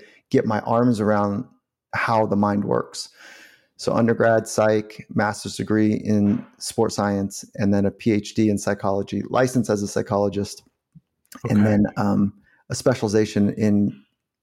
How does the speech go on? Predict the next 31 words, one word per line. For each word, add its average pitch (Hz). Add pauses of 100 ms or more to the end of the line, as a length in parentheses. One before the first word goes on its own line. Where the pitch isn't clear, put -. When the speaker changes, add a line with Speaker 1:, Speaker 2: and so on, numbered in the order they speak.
Speaker 1:
environments 104
of 107
consequence. - (600)
Speaker 2:
Was 170
that 254
all, 170
like, 143
as 151
you 170
were 135 (220)
arcing 135
through 131
that 110
journey, 117 (500)
were 127
there 127 (380)
points -
where 131
your 113
parents 123
were 120
like, 110
"Whoa," 214
'cause 120
you 135
were 143
coming 143
from 117
a 104
very 110
different 104